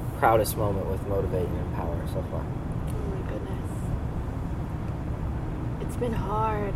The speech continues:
Speaker 2: We started my f-, second semester freshman year. And so Maya's the founder, and I was her roommate. And I was like,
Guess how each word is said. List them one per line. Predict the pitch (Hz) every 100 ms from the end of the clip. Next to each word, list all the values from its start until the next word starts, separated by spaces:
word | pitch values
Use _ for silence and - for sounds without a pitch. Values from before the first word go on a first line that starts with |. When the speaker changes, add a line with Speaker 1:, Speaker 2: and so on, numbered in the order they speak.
| -
Speaker 2:
We | 233
started | 220 233 240 240
my | 240 220
f-, | - - - - - - -
second | 233 262
semester | 254 240 226 233 233
freshman | 208 214 - 196 190
year. | - - - - - - - - - -
And | -
so | 214 202
Maya's | 202 214 240 247
the | 165
founder, | - 196 202 196 175 185 185 -
and | -
I | - 196
was | 202 -
her | 226
roommate. | 202 180 - - - -
And | -
I | 202
was | 202
like, | 196